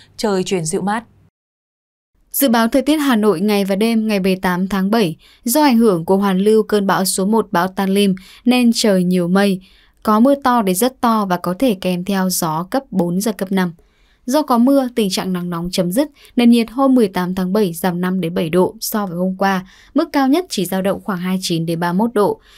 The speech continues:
Speaker 2: Nhiệt độ thấp nhất đêm hai mươi tư đến hai mươi sáu độ. Theo cơ quan khí tượng, trong hôm ngày mười tám tháng bảy, bão số một đổ bộ vào đất liền các tỉnh thành miền Bắc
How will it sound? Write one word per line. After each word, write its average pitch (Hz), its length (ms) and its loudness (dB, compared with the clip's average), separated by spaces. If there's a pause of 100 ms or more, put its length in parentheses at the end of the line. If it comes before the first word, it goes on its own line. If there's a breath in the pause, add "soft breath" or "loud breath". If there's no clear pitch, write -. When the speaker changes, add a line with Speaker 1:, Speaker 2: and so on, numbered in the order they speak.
(120 soft breath)
Speaker 2:
Nhiệt 247 120 2
độ 226 160 2
thấp 302 240 -2
nhất 320 280 0
đêm 226 260 0
hai 208 180 -6
mươi 190 80 -14
tư 214 220 2
đến 170 180 -4
hai 185 140 -2
mươi 175 40 -6
sáu 160 240 -6
độ. 180 260 0 (560)
Theo 311 120 2
cơ 302 120 2
quan 285 280 4
khí 214 140 -2
tượng, 196 340 0
trong 233 200 0
hôm 226 180 0
ngày 196 160 -2
mười 175 200 -4
tám 170 260 -8
tháng 170 220 -8
bảy, 180 220 0 (280 loud breath)
bão 220 160 2
số 220 160 0
một 262 260 2
đổ 202 140 2
bộ 170 360 -2
vào 175 240 -2
đất 240 220 -4
liền 190 300 0 (300 soft breath)
các 330 200 -6
tỉnh 196 220 -2
thành 175 280 -6
miền 175 160 -4
Bắc 226 200 -2